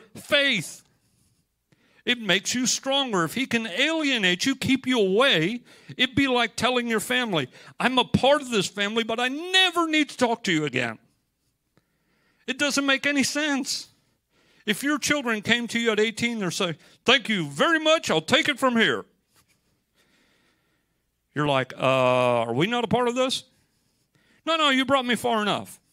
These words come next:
That's what's happening in churches all across America 'cause people are believing a lie. The demons are going, "You don't need a church. You don't need to get stronger. You don't need community. You don't need to hang out with other believers."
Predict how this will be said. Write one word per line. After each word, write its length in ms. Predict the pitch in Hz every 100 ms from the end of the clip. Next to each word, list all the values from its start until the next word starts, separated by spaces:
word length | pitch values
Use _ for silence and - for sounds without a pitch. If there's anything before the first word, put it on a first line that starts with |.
| _ _ _ _ _ _ _ _ _ _ _ _
That's 240 | 214 233
what's 180 | 220 240
happening 480 | 226 247 233 202 190
in 120 | 196
churches 340 | 208 226 196 170
all 160 | 220
across 320 | 220 214 214
America 360 | 202 220 226 190
'cause 180 | 180 170
people 260 | - 254 262
are 80 |
believing 420 | 202 214 240 220 214
a 60 |
lie. 300 | 190 240 254
The 120 | 156
demons 420 | 156 233 240 214 185
are 60 |
going, 280 | 175 196 196
"You 100 | 220
don't 220 | 269 254
need 160 | 269 294
a 80 | 277
church. 400 | 247 240 208 220
You 60 |
don't 180 | 277 262
need 160 | 269 277
to 80 |
get 160 | 262 240
stronger. 400 | - 226 214 190
You 160 | 185 247
don't 220 | 254 233
need 280 | 247 269 -
community. 500 | 233 233 240 214 175
You 160 | 202
don't 220 | 262 254
need 200 | 247 262
to 80 | 226
hang 260 | 202 240 233
out 160 | 226
with 160 | 214 208
other 180 | 214 196
believers." 640 | 180 202 208 139 - -